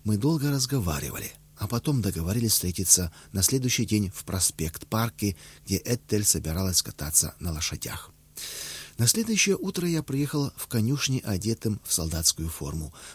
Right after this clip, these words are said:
поскольку ничего другого у меня просто не было. На Этель же был светло-коричневый жакет, темные бриджи и коричневые с высоким голенищем сапоги. Я смотрел, как она привязывает на место свою лошадь.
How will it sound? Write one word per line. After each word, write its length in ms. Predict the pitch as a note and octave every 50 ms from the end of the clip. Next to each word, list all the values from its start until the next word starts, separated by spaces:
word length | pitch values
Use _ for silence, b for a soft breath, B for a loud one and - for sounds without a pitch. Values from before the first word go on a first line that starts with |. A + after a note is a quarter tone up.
| B B
поскольку 420 | G#2+ - - - A#2+ A2 - A2+
ничего 320 | A2 A2 G2 - G#2+ G2 G2+
другого 360 | - G#2 G2+ B2+ D3 C#3+ B2+
у 60 | F2+
меня 200 | A2+ A2 A2 G#2+
просто 360 | - - F#2+ F#2+ - - -
не 220 | D#2+ D2 - - -
было. 280 | - - - - - - - - - - b b b b b b b b b
На 160 | C#3 C#3+ - -
Этель 460 | - D3+ C3 - - - G3+ G#3 F#3
же 180 | D3+ C3 C#3+ C#3
был 180 | B2 D3+ D#3 C#3+
светло-коричневый 920 | - - C3 C3+ - B2 A#2+ - - A#2+ B2+ C#3 - - C3+ B2+ B2 B2+
жакет, 500 | B2+ C#3+ D3+ - - - F#2+ D#2 - - - - -
темные 440 | - G2+ F#2 F#2+ F#2+ F#2 F2+ E2+ D#2+
бриджи 420 | D2 C3 C#3+ B2 B2 B2+ C3 C3 B B B B B B
и 80 | D3+ C#3+
коричневые 760 | - C#3+ D3 E3 - - - D#3 D3 D3 C3 C3+ C3+ C3 B2+
с 100 | - -
высоким 460 | G#2 G2 - - G#2 G2 - G2 F2+
голенищем 560 | E2+ D#2+ D2+ D#2 E2+ G#2 A2 - - F#2+ F#2+
сапоги. 640 | F2 - F#2 E2 - E2 D#2+ D#2 - - C#2 - - - B B B B B B B B B
Я 160 | C3 E3 D#3
смотрел, 420 | - D3 C#3+ B2+ C3+ D#3 E3+ D#3
как 220 | - C3 B2+ - -
она 240 | A#2 A#2 C3+ C3+
привязывает 680 | - G#2 G2+ F#2 G2+ A2 A#2 A2 A#2 A#2 A2+ G2 - -
на 140 | - G#2 G2+
место 340 | F#2+ G#2 G#2+ G#2+ - G#2+ G#2+
свою 300 | - - G#2 A2+ B2 B2+
лошадь. 400 | A2+ F#2 E2 - - - -